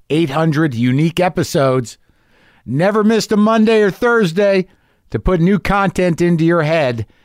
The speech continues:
because myself and my producer and business partner, Brendan McDonald,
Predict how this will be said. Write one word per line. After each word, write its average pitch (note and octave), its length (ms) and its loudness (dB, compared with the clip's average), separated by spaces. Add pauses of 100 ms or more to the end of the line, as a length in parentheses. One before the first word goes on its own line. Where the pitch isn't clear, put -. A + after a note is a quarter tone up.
(400)
because A#2+ 440 -2
myself B2+ 800 0 (800)
and A2 160 0
my B2 160 0
producer D3+ 680 0
and A2+ 140 -2
business D3+ 360 -2
partner, D3+ 480 -2
Brendan D#3 420 0
McDonald, E3 680 -2